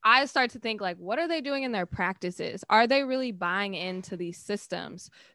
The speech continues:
Do they really want to win for Derek Fisher? And I think that's where the, the question has to start. I don't think the team is <laughs> excited to play for Derek Fisher anymore.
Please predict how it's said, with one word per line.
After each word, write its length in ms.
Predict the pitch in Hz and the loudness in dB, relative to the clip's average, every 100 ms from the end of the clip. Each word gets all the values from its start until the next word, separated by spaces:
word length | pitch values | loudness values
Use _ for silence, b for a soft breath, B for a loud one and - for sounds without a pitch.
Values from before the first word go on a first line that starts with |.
| 196 | -6
Do 240 | 233 285 | -2 4
they 160 | 294 285 | 4 4
really 300 | 240 247 247 | 2 0 0
want 360 | 220 220 - | -2 -2 -4
to 140 | - 202 | -10 -10
win 680 | 175 165 190 233 247 190 175 | -10 -6 -2 0 0 -2 -6
for 200 | 202 185 | -4 -2
Derek 360 | 175 165 165 | -2 -4 -6
Fisher? 440 | - 185 - - - _ _ | -10 -10 -10 -12 -16 _ _
And 120 | 208 | 0
I 100 | 233 | 2
think 300 | 240 269 247 - | 2 -2 -6 -2
that's 500 | 208 220 - - - _ | 4 4 2 -6 -18 _
where 680 | 196 190 202 196 196 190 180 - _ - - | -4 4 8 8 8 6 2 -2 _ -20 -4
the, 120 | 214 | -4
the 140 | - 196 | 2 2
question 400 | - 214 - 196 | 6 6 6 4
has 200 | 185 - | 4 4
to 80 | 175 | -4
start. 340 | - 180 - b b b | 6 6 6 b b b
I 100 | 220 | 6
don't 260 | 285 277 - | 8 6 6
think 240 | 247 247 | 4 4
the 100 | - | 2
team 640 | 190 - - 262 277 202 175 | 0 0 4 8 10 8 6
is 140 | 208 196 | 4 4
<laughs> 100 | 202 | 2
excited 480 | - 302 226 196 - | 0 2 4 2 -6
to 100 | 190 | -6
play 200 | 202 190 | -2 -2
for 120 | 185 | -2
Derek 300 | 185 165 170 | -4 -4 -4
Fisher 260 | 185 175 - | -8 -6 -12
anymore. 540 | 160 - - - - | -12 -14 -12 -12 -14